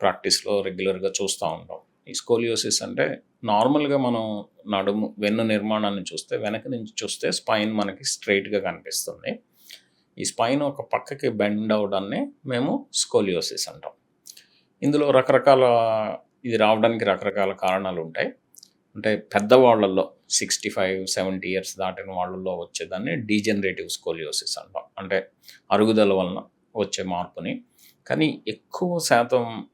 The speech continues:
ఈ స్కోలియోసిస్ చిన్నపిల్లల్లో చూస్తూ ఉంటాం.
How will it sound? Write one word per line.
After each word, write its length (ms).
ఈ 120
స్కోలియోసిస్ 840
చిన్నపిల్లల్లో 920
చూస్తూ 240
ఉంటాం. 440